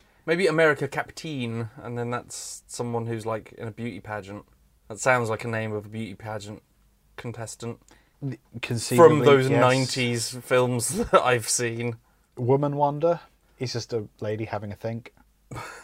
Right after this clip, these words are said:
Speaker 1: What about, like, Potter Harry?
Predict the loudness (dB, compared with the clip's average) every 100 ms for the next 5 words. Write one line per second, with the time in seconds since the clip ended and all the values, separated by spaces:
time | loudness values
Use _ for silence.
0 | -20 _ _ _ 2 4 8 8 8 4
1 | 2 0 _ _ _ 0 0 2 0 2
2 | 0 0 -4